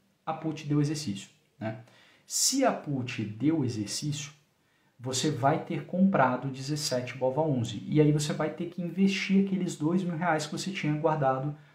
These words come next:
na L F T S onze. O que que você tem que fazer, então? Você tem que vender a L F T S onze.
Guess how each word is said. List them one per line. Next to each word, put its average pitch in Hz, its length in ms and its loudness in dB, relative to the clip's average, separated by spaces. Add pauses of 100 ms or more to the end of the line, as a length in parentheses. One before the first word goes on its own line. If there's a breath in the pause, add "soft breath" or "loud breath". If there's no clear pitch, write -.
(140 loud breath)
na 135 180 0
L 135 120 0
F 139 100 -4
T - 120 -8
S 131 220 -6
onze. 110 280 -6 (420 soft breath)
O - 60 -20
que 254 100 -4
que - 60 -6
você 202 200 2
tem 190 120 4
que - 40 -2
fazer, 160 220 2
então? 151 400 0 (260 loud breath)
Você 170 200 -6
tem 175 100 -2
que 165 80 -4
vender 165 480 4
a 170 40 4
L 165 160 2
F 156 160 0
T 160 120 -4
S 151 260 -2
onze. 131 380 -6